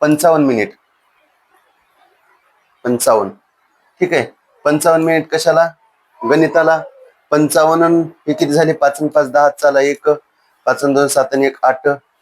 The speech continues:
ऐंशी झाले. राहिले किती, चाळीस मिनिट, राहिले किती, चाळीस मिनिट मराठीला द्या, ठीक आहे. पंचवीस मिनिटात बुद्धिमत्ता होती या,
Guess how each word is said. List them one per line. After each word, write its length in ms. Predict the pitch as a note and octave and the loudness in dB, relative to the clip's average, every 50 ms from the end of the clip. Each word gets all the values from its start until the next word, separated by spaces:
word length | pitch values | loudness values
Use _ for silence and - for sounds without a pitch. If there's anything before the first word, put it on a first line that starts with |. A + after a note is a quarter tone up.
| _ _ _ | _ _ _
ऐंशी 320 | - C#3 D3 C#3+ - D#3+ C#3 | -2 -2 0 0 0 0 0
झाले. 300 | C#3 D3 C#3+ C#3 C#3+ C#3 - _ _ - | 0 0 2 2 0 -2 -4 _ _ -2
राहिले 280 | B2+ C#3 D3+ D3+ D#3+ D#3+ | 0 2 2 2 0 -2
किती, 340 | D#3 - E3 - E3+ E3+ E3+ E3 _ _ _ _ _ _ _ - | -4 -6 -4 0 0 0 0 -2 _ _ _ _ _ _ _ -4
चाळीस 320 | - D#3+ D3+ D3 B2+ - - A#2+ | 0 0 0 0 -2 -4 -6 -6
मिनिट, 240 | A#2 G#2 G2 G2 - _ _ _ _ - | -4 -4 -4 -6 -8 _ _ _ _ -4
राहिले 260 | A#2+ C3+ D3 D3+ D3+ | 0 0 0 0 0
किती, 200 | D3+ E3 D#3 D#3+ | -4 -6 -8 -10
चाळीस 420 | D3+ - - D3+ D3+ D3+ D3 - - | -6 -2 0 0 0 0 -2 -6 -6
मिनिट 240 | D#3+ D#3 E3+ F3+ F3+ - _ _ _ _ _ - | -4 0 0 0 0 -2 _ _ _ _ _ -4
मराठीला 440 | F3 F#3 F3 E3+ - - C#3 B2 G#2 | -2 0 2 0 0 0 0 0 0
द्या, 140 | F#2+ G2 - | 0 -2 -6
ठीक 460 | - _ _ _ _ - F3 E3+ E3+ | -8 _ _ _ _ -2 -2 0 0
आहे. 80 | C#3 A2+ - _ _ _ _ _ _ - | 0 -2 -4 _ _ _ _ _ _ 0
पंचवीस 540 | E3 E3 E3 D#3+ - - G3 G3+ F#3 - F3 | 0 0 0 -2 0 0 2 2 2 0 0
मिनिटात 360 | E3 D3+ D3+ C#3+ E3 E3 D#3+ | 0 2 2 2 2 0 0
बुद्धिमत्ता 600 | C#3+ C3 C3+ C3 A#2 C#3+ D#3 D#3 D3+ D3 D#3+ D#3+ | 0 -2 -6 -4 -4 -2 -2 0 0 0 0 0
होती 300 | D3 D#3 D#3+ - E3 C3+ | -2 -2 -4 -4 0 0
या, 120 | G#2+ F2 | 0 0